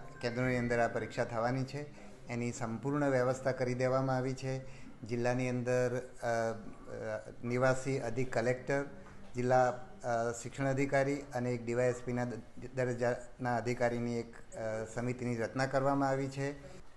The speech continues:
ઉમેદવારો માટે જી એસ આર ટી સી દ્વારા બસની વ્યવસ્થા કરવામાં આવી છે, જેનું ઓનલાઈન બુકિંગ કરી શકાય છે. એ ઉપરાંત જી એસ આર ટી સી એ એમના જે સોળ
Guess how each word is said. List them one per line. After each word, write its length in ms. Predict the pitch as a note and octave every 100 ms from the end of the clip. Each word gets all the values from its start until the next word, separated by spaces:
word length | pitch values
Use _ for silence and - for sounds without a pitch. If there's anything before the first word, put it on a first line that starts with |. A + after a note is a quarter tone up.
| -
ઉમેદવારો 440 | C3+ C#3 C#3 C3+
માટે 540 | C3+ B2+ C3 C3 C3 - A2
જી 80 |
એસ 180 | B2 B2
આર 80 | A#2+
ટી 140 | A#2+
સી 140 | B2 B2+
દ્વારા 260 | A#2+ B2
બસની 440 | B2 A2 - C3 B2
વ્યવસ્થા 420 | A2 A2+ - C3+
કરવામાં 440 | C3 B2+ C3+ C3+
આવી 180 | C3 C#3
છે, 260 | C3+ C3+ C3+ - - - -
જેનું 320 | A2+ B2+ C#3
ઓનલાઈન 480 | C#3 C3 C3 C3 C3
બુકિંગ 360 | B2 A#2+ C3 B2+
કરી 200 | C3 -
શકાય 360 | C3+ A2 G#2+
છે. 440 | G#2 C3 C#3 - - -
એ 140 | C3+
ઉપરાંત 520 | C3+ C3 C3+ C#3 C#3
જી 200 | C#3 A2+
એસ 200 | C3 C3+
આર 60 | B2+
ટી 160 | C3+
સી 160 | C3 C3+
એ 180 | C3 C3+
એમના 260 | B2+ B2
જે 320 | B2+ B2 B2+ B2 -
સોળ 240 | B2+ B2+